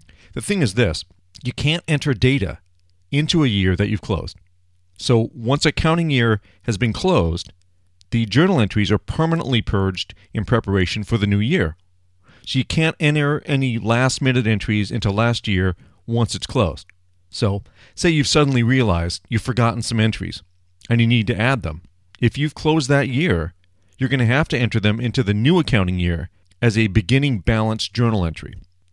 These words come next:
Now, this is no fast process. This isn't something you wanna do quickly.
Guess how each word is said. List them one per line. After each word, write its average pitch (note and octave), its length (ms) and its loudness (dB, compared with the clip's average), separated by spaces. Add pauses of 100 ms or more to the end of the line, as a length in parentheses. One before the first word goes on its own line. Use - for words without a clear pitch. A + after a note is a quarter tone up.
(220)
Now, C#3+ 100 -2
this C#3 180 0
is G#2 140 -2
no C3 220 4
fast E3+ 340 0
process. G2 560 -2 (340)
This B2+ 160 0
isn't C#3+ 200 2
something C3+ 340 0
you A2+ 100 4
wanna G#2 320 2 (480)
do D3+ 300 4
quickly. G2+ 560 0